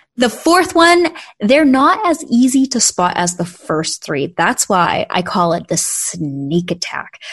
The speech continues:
because the lizard doesn't always rear its head in an obvious way. It's not always like, "Boo, tiger." And you're like, "Oh my gosh, oh, it's you, lizard."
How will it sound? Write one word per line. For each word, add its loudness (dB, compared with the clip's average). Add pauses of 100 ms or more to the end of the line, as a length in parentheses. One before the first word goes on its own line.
(100)
because 0
the 0
lizard 2 (520)
doesn't 2 (140)
always 2
rear 4
its -2
head 0
in 2
an 2
obvious -2
way. 0 (160)
It's -2
not 2
always 2
like, 0 (400)
"Boo, 4 (120)
tiger." 2 (200)
And 4
you're 6
like, 2
"Oh 6
my 4
gosh, 6 (200)
oh, 4
it's -4
you, 6
lizard." 4